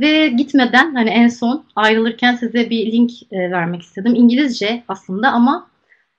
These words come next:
e, branşlara göre ayrılmış en iyi web sitelerinin, e, önerildiği bir site. Ben de bunu yeni buldum ve webinar sonunda paylaşmak istedim. Geliştirme alanından bahsetmişken biz de kendimizi geliştirelim. En azından kendi branşınızı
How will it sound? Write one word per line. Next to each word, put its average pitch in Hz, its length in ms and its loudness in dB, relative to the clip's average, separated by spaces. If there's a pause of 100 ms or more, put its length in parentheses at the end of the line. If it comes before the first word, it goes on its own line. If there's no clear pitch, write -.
(120)
e, 220 260 -2 (420)
branşlara 240 640 2
göre 254 200 4
ayrılmış 202 880 0 (300)
en 311 340 6
iyi 262 380 0
web 277 400 0
sitelerinin, 220 800 -2
e, 220 240 -2
önerildiği 226 540 0
bir 202 60 -8
site. 247 300 -6
Ben 233 180 4
de 202 60 -2
bunu 196 120 -8
yeni 214 260 -4
buldum 220 300 -6
ve 226 40 0
webinar 220 440 -2
sonunda 208 360 -10
paylaşmak 208 460 -8
istedim. 233 440 -10
Geliştirme 208 440 -6
alanından 202 460 -6
bahsetmişken 196 680 -8
biz 185 100 -12
de 190 80 -8
kendimizi 165 420 -12
geliştirelim. 175 640 -12 (460)
En 233 120 2
azından 240 360 2
kendi 254 300 0
branşınızı 240 1000 0